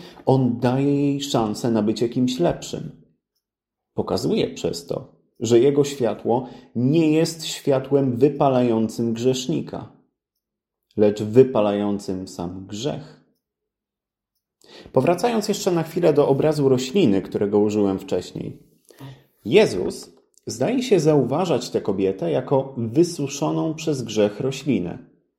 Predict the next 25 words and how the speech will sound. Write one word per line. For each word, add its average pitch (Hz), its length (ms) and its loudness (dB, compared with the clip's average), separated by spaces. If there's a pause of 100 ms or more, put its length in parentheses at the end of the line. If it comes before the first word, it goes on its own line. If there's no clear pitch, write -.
(500)
będącą 127 640 2
w 120 140 -6
biednym 110 520 2
stanie, 110 800 -6 (340)
ale 107 180 4
jeszcze 123 320 -2
nie 175 160 2
martwą. - 580 -4 (1080)
I - 80 -20
co 95 160 2
z - 80 -8
tą 95 180 0
rośliną 98 480 0
robi? 120 500 0 (840)
Nawadnia 110 800 0
ją 95 160 -4
swoim 127 580 6
miłosierdziem, 117 1080 -2 (220)
usuwa 147 500 4
z 98 80 -2
nad 113 180 0
jej 113 200 2
liści 123 460 -4
cień 139 340 -2
grzechu 110 600 -2